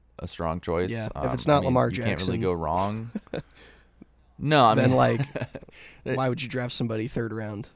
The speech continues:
Speaker 2: second, third round as a Q B? It's like, okay. I think Sterling took Mahomes in the first round.
Speaker 1: He took him with the fifth overall pick,
Speaker 2: Yeah.
Speaker 1: which turned out pretty well for him, to be honest, 'cause of his later <laughs> round, uh,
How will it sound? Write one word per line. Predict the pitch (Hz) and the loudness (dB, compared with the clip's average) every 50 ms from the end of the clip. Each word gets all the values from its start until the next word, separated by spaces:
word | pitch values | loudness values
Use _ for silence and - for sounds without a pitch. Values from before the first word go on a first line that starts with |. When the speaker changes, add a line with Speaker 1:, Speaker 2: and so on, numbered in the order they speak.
| - - _ _ | -20 -20 _ _
Speaker 2:
second, | - - - 113 - 117 110 | -10 -8 -8 -8 -8 -8 -8
third | - 107 101 90 | -8 -8 -8 -8
round | 92 98 95 101 - - - - | -10 -12 -10 -12 -12 -14 -16 -12
as | - 123 113 104 | -10 -8 -8 -8
a | 160 | -10
Q | - - 120 107 | -10 -8 -10 -8
B? | 95 101 95 | -8 -10 -10
It's | 101 92 - 98 | -8 -8 -8 -10
like, | 98 95 - _ _ | -10 -12 -14 _ _
okay. | - 117 - - 101 101 - _ _ _ _ _ _ _ _ _ _ | -14 -12 -12 -12 -14 -16 -16 _ _ _ _ _ _ _ _ _ _
I | - - | -6 -4
think | 196 339 359 | -4 -2 -2
Sterling | - - - 143 180 190 151 131 | -4 -4 -2 0 0 0 0 -2
took | - 147 - - - | -2 -6 -8 -4 -6
Mahomes | 127 117 - - - 127 131 127 120 113 113 - - - - | -6 -6 -6 -6 -4 -4 -2 -2 -4 -4 -6 -8 -10 -8 -8
in | 120 | -8
the | 117 110 | -8 -8
first | - - 117 110 - - - | -8 -10 -12 -10 -10 -12 -12
round. | 104 107 113 110 113 - - _ _ _ - - _ _ _ _ _ _ _ _ - - - - - | -10 -10 -10 -10 -10 -12 -16 _ _ _ -20 -20 _ _ _ _ _ _ _ _ -20 -20 -20 -18 -10
Speaker 1:
He | 113 113 | -10 -6
took | - 120 113 - | -4 -4 -4 -2
him | 120 113 | -2 -4
with | 107 90 | -2 -4
the | 90 | -4
fifth | - - 95 92 - | -4 -2 -2 -2 0
overall | 90 87 87 90 76 - - | -2 -2 -2 -2 -2 -2 -2
pick, | - - 82 80 - 123 | 0 0 0 0 -2 -2
Speaker 2:
Yeah. | 123 | -2
Speaker 1:
which | 117 113 110 113 - | -2 -2 -4 -6 -6
turned | - 104 95 92 90 | -4 -4 -4 -2 -2
out | 87 78 - - | -4 -4 -4 -4
pretty | - 92 92 | -6 -6 -4
well | 87 92 87 85 85 | -2 -2 -2 -4 -4
for | - 87 87 | -4 -6 -4
him, | 85 85 85 | -4 -4 -6
to | 85 | -6
be | 80 85 85 | -6 -4 -4
honest, | 85 82 85 85 85 - - - | -4 -4 -6 -8 -8 -10 -14 -16
'cause | - - 82 85 | -16 -14 -14 -14
of | 85 - | -8 -6
his | 87 87 85 | -6 -6 -4
later | 85 87 87 85 87 85 | -2 -2 -2 -2 -2 -4
<laughs> | 85 | -4
round, | 87 95 110 104 95 95 | -2 0 0 0 0 0
uh, | 90 85 82 85 | -2 -2 -2 -4